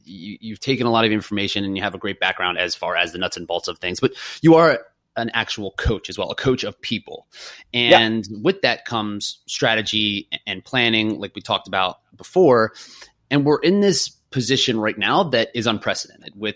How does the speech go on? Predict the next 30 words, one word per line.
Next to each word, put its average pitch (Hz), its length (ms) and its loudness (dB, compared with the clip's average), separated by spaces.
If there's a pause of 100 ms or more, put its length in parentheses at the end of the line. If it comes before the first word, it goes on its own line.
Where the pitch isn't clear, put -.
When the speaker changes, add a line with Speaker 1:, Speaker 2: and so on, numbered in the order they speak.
Speaker 1:
the 101 80 -10
coronavirus 123 760 2
and, 90 140 -10
and, 92 240 -14
and 92 160 -14
covid 98 280 -6
nineteen, 135 260 2
whatever 117 180 4
you 110 80 2
wanna 92 140 -4
call 135 240 4
it. 127 100 2 (920)
And 147 100 2
there's 156 120 4
a 165 40 2
lot 180 80 4
of 160 100 2
races 156 300 4
that 135 100 4
are 123 200 2
getting 117 200 0
canceled, 117 640 -4 (200)
and 110 600 -4 (300)
presumably 131 560 2
more 127 400 6
are 113 140 2
going 120 460 2
to 107 100 -8
be. 90 360 -8 (160)
And 104 460 -4